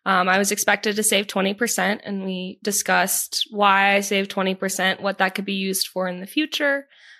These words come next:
Um, and I was expected to put it in that little box. Um, and then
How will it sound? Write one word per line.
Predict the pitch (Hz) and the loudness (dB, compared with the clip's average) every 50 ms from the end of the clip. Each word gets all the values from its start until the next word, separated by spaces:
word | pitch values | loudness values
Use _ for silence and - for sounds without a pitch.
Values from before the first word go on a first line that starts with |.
| _ _ - | _ _ 0
Um, | 196 202 202 202 | 2 4 4 4
and | 202 208 | 4 2
I | 208 | 2
was | 208 208 | 2 0
expected | 214 208 - 240 233 226 - 233 208 | -2 -2 0 0 0 0 0 -2 -2
to | 220 | -2
put | 214 - 220 208 | 0 2 2 2
it | 202 - | 2 2
in | 208 202 196 196 | 2 0 0 0
that | 190 190 196 - - | 2 2 0 0 0
little | 226 247 226 | 0 0 0
box. | 202 226 220 208 - - - - - - - _ - - - - - - - - _ _ - | 0 -2 -4 -4 -6 -6 -6 -6 -6 -6 -8 _ -20 -20 -20 -20 -20 -20 -20 -20 _ _ 0
Um, | 226 214 208 196 196 190 190 190 190 196 208 226 - - | 4 4 6 6 6 4 4 2 -2 -4 -6 -8 -4 0
and | - 240 240 240 | 2 4 6 6
then | 226 220 220 214 214 - | 6 6 6 4 2 -2